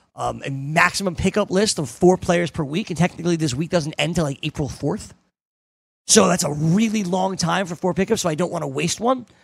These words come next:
And the second thing is, I don't necessarily know who pick up, who to pick up. Someone in our, in our league, like, listened to the B F Fs yesterday, grabbed Trevor Waiver, Trevor Richards off of waivers. So he's gone. But a guy like Michael Pineda, for instance, he's still out there.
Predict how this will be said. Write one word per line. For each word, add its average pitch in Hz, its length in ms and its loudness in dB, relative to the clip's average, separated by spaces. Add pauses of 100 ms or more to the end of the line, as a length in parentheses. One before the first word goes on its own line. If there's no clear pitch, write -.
(360)
And 262 120 8
the 247 60 8
second 349 420 0
thing 220 200 -2
is, 208 220 -2 (600)
I 269 60 2
don't 311 120 6
necessarily 247 360 6
know 220 140 2
who 208 120 0
pick 190 160 -4
up, - 140 2
who 214 140 4
to 196 60 4
pick 185 180 2
up. - 180 -2 (720)
Someone 262 320 8
in 247 100 -2
our, 220 300 2
in 214 60 4
our 196 160 2
league, 208 240 0
like, 175 120 -4
listened 196 440 -2
to 185 340 0
the 160 60 -2
B 180 100 0
F 180 120 0
Fs 185 180 0
yesterday, 196 500 0
grabbed 190 320 0
Trevor 190 240 0
Waiver, 175 400 -4
Trevor 185 300 4
Richards 165 420 0
off 180 160 2
of 147 60 -2
waivers. 139 440 -6 (420)
So 180 80 2
he's 208 120 8
gone. - 200 0 (500)
But 349 80 4
a 370 40 10
guy 381 40 12
like 339 100 8
Michael 269 200 2
Pineda, 190 340 2
for 175 140 -4
instance, 170 240 -4
he's 202 160 0
still 226 220 0
out 127 200 -4
there. 113 240 -8